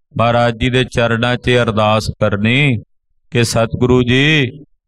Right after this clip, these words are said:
ਸਾਡੀ ਕੁਲ ਵਿੱਚ ਵੀ ਆਪ ਜੀ ਦੀ ਸਿੱਖੀ ਬਣੀ ਰਹੇ, ਸਾਡੀਆਂ ਕੁਲਾਂ ਵਿੱਚ ਵੀ, ਸਾਡੀਆਂ ਅੱਲਾਂ ਵਿੱਚ ਵੀ ਆਪ ਜੀ ਸਿੱਖੀ ਬਖਸ਼ਿਓ।"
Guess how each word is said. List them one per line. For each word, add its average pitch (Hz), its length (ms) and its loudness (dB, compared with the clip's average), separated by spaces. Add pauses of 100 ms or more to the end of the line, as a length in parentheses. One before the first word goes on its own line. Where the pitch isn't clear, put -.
ਸਾਡੀ 123 500 0
ਕੁਲ 131 400 0
ਵਿੱਚ 139 300 0
ਵੀ 139 180 2
ਆਪ 123 260 2 (120)
ਜੀ 123 120 0
ਦੀ 123 160 0
ਸਿੱਖੀ 120 460 -2
ਬਣੀ 107 380 0
ਰਹੇ, 113 320 2
ਸਾਡੀਆਂ 120 560 0
ਕੁਲਾਂ 127 480 0
ਵਿੱਚ 131 300 -2
ਵੀ, 127 180 2
ਸਾਡੀਆਂ 120 720 -2
ਅੱਲਾਂ 135 340 0
ਵਿੱਚ 135 280 -2
ਵੀ 131 180 2
ਆਪ 113 340 2
ਜੀ 113 120 0
ਸਿੱਖੀ 110 380 -2
ਬਖਸ਼ਿਓ।" 92 540 -4